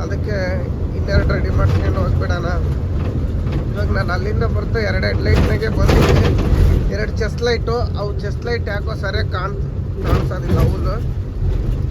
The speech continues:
ಅವು ರೆಡಿ ಮಾಡಿಸ್ಕೊಂಡು ಹೋಗ್ಬೇಕು. ಹಂಗೆ ಬಾಡಿ ಒಳಗಿರೋ ನೀರೆಲ್ಲ ತೆಗಿಬೇಕು, ಎಷ್ಟದಾವ ಏನೋ. ಹಳದಿ ಟಾರ್ಪಲ್ಲೆಲ್ಲ ಒಂಚೂರು ಅರಗ್ ಮಾಡಿ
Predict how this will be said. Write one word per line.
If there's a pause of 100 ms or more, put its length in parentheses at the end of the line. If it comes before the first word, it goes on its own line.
(520)
ಅವು
ರೆಡಿ
ಮಾಡಿಸ್ಕೊಂಡು
ಹೋಗ್ಬೇಕು.
ಹಂಗೆ (600)
ಬಾಡಿ
ಒಳಗಿರೋ
ನೀರೆಲ್ಲ
ತೆಗಿಬೇಕು,
ಎಷ್ಟದಾವ
ಏನೋ. (1120)
ಹಳದಿ
ಟಾರ್ಪಲ್ಲೆಲ್ಲ
ಒಂಚೂರು
ಅರಗ್
ಮಾಡಿ